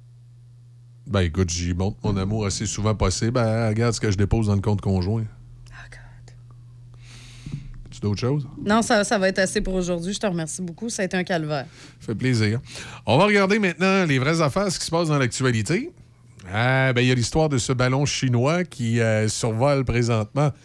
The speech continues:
Speaker 1: euh, l'Amérique du Nord qui est surveillée par le norad.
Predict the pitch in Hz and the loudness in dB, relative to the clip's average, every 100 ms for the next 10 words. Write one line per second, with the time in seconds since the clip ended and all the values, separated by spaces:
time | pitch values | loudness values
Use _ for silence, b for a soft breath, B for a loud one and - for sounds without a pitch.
0 | B B B B B B - 95 95 117 | B B B B B B -6 0 2 4
1 | 165 190 175 180 175 185 202 175 151 - | 4 4 2 4 4 2 0 -2 -2 0
2 | 165 165 170 175 143 139 127 160 151 165 | 2 2 2 2 2 2 4 2 4 2
3 | 196 220 165 | 0 -2 -2